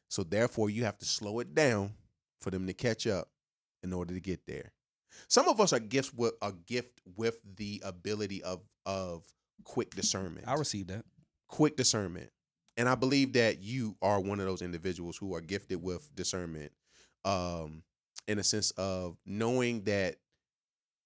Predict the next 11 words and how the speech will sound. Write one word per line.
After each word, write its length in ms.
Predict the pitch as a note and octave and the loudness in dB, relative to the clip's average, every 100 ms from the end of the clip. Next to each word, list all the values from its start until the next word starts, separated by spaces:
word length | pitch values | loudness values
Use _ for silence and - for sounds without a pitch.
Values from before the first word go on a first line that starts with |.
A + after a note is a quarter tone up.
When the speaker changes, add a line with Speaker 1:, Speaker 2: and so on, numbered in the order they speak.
| - | -2
Speaker 1:
this 200 | C3 B2+ | 4 4
is 80 | A2+ | 4
where 120 | A#2 | 2
we're 80 | G2+ | 2
trying 200 | - A2+ | 0 0
to 40 | |
get 180 | G#2 C3 | 2 2
to, 320 | - C3 B2 A#2+ _ _ _ _ _ _ _ _ _ _ _ | 4 4 4 0 _ _ _ _ _ _ _ _ _ _ _
and 140 | G#2+ | 2
this 180 | A2 G#2 | 6 6
is, 220 | A2 F#2+ | 4 2